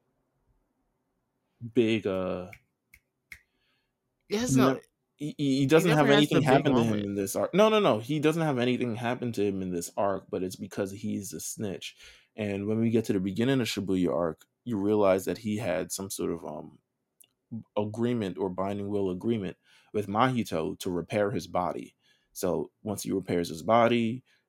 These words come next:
Speaker 1: then Mahito fights Mekamaru, and that's a, that's the first big fight before we head into Shibuya incident arc.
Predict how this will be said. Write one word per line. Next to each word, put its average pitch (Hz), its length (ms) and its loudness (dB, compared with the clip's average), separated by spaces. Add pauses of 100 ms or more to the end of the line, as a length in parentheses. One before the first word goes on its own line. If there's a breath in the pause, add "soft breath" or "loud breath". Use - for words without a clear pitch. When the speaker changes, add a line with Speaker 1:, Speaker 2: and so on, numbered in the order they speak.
Speaker 1:
then 87 400 -6
Mahito 98 540 -6
fights 110 460 -4
Mekamaru, 95 960 -4 (100)
and 69 540 -12 (760)
that's 98 280 -8
a, 104 140 -4 (120)
that's 101 200 -6
the 104 100 -10
first 98 320 -6
big 92 160 -6
fight 82 260 -4
before - 260 -8
we 92 120 -6
head 80 120 -8
into 82 200 -14
Shibuya 73 520 -12
incident - 360 -16
arc. 69 240 -18